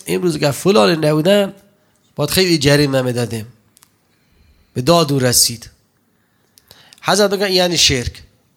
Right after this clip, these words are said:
آ یعنی چه؟ یعنی که چی تو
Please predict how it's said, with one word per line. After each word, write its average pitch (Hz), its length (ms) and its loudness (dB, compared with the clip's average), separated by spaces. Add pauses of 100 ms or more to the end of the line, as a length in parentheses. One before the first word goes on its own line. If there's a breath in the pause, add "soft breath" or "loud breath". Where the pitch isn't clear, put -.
(100)
آ 143 100 -6
یعنی 185 280 0
چه؟ 202 220 -2
یعنی 151 400 -4
که 135 260 -8
چی 131 240 -12
تو 165 520 -2